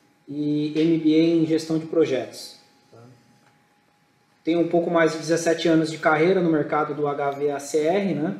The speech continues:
E trabalhando na Emerson desde dois mil e dez. Atualmente sou gerente técnico da Emerson, eh, e também possuo algumas experiências no mercado de refrigeração industrial,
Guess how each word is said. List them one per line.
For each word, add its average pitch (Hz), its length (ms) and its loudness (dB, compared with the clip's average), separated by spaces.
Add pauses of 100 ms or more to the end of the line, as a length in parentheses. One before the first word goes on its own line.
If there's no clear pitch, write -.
(400)
E 131 80 -18
trabalhando 156 500 -2
na 160 220 0
Emerson 175 280 -2
desde 160 240 0
dois 165 220 -4
mil 160 120 -2
e - 20 -4
dez. 123 640 -6 (560)
Atualmente 165 400 2
sou 185 120 2
gerente 170 360 0
técnico 196 400 2
da 156 220 0
Emerson, 214 420 -2 (680)
eh, 139 500 -4
e 147 80 -6
também 160 280 0
possuo 175 320 0
algumas 165 280 0
experiências 160 600 -2
no 165 60 -4
mercado 165 400 -2
de 147 80 -12
refrigeração 156 560 -6
industrial, 165 720 -2